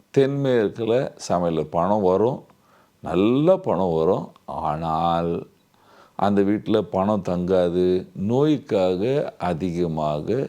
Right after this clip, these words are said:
செலவு ஆகும். நேர்களே பாருங்க, இந்த சமையல் என்று சொல்லும் பொழுது நெருப்பு உருவாகிற இடம், அது வந்து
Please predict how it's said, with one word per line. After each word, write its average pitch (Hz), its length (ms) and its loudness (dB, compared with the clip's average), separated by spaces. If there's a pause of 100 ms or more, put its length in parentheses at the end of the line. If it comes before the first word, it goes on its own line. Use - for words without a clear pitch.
செலவு 82 760 -6 (200)
ஆகும். 73 480 -10 (1040)
நேர்களே 190 1000 4 (300)
பாருங்க, 165 880 2 (140)
இந்த 107 380 0
சமையல் 180 760 2 (180)
என்று 98 540 0
சொல்லும் 104 360 0
பொழுது 90 500 2 (880)
நெருப்பு 151 520 4
உருவாகிற 92 600 2
இடம், 73 320 -4 (1120)
அது 95 240 2
வந்து 90 640 0